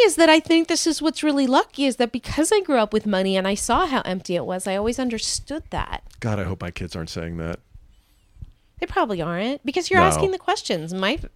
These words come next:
Speaker 1: parents weren't.
Speaker 2: So,
Speaker 1: So I
Speaker 2: so how does
Speaker 1: never
Speaker 2: that inform who you are today, like, that, that upbringing? Do you, do you feel like you're more, you see both sides of the money equation? Or I, I, I was, we're gonna say you're more blasé about it, but that doesn't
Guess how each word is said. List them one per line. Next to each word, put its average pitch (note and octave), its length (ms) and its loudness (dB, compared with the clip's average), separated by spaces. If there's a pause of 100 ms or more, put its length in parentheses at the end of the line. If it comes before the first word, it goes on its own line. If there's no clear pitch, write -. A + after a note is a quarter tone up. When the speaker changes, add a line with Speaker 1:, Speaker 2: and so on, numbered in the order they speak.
(120)
Speaker 1:
parents A#3+ 360 -6
weren't. B3 440 -8 (400)
Speaker 2:
So, C#3 460 6
Speaker 1:
So D#4 160 4
I - 60 10
Speaker 2:
so E3+ 80 10
how F#3 180 10
does A3 140 6
Speaker 1:
never G#3+ 80 10
Speaker 2:
that G3 100 8
inform E3 400 4
who D3+ 140 4
you D3 180 2
are C3 100 8
today, A2+ 400 2
like, F#2 300 -2
that, F#2+ 320 -2
that F#2+ 160 0
upbringing? F2+ 520 -4
Do G#2 100 -2
you, A2 120 0
do A#2 200 -6
you B2 80 -2
feel C#3 240 0
like A#2+ 260 2
you're A2+ 100 2
more, A2 480 4 (920)
you C#3 220 4
see C#3+ 240 4
both B2 260 8
sides B2 440 4
of B2 80 -2
the B2+ 100 4
money B2 260 2
equation? B2 600 2
Or G#2+ 120 0
I, A2 120 6
I, B2+ 160 6
I B2+ 100 4
was, B2+ 200 4 (160)
we're D3+ 140 2
gonna D#3+ 140 4
say C#3 120 2
you're A2+ 120 4
more A2 200 6
blasé G#2+ 480 6
about F#2+ 200 2
it, - 20 -2
but G2+ 120 -4
that A2+ 140 4
doesn't G2 320 2